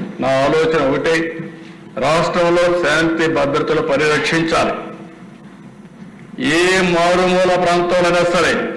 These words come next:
ఎవరైనా తప్పు చేయాలంటే భయపడే పరిస్థితి ఉండాలి.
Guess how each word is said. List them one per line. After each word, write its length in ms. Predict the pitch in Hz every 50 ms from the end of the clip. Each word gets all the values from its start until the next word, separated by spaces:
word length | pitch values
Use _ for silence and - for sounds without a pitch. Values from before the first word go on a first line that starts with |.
| - - - - - - - - - - - 156
ఎవరైనా 540 | 156 165 175 190 185 190 190 190 190 185 185
తప్పు 440 | 180 180 180 180 175 175 175 175 185
చేయాలంటే 1000 | 180 180 185 180 175 175 180 180 175 175 170 170 170 175 165 151 127 117 - 113 - - - - - - - - - - - 127
భయపడే 680 | 120 135 151 160 170 170 165 160 160 156 160 156 160 156
పరిస్థితి 400 | 143 135 135 120 - - - 127
ఉండాలి. 320 | 120 117 110 110 - -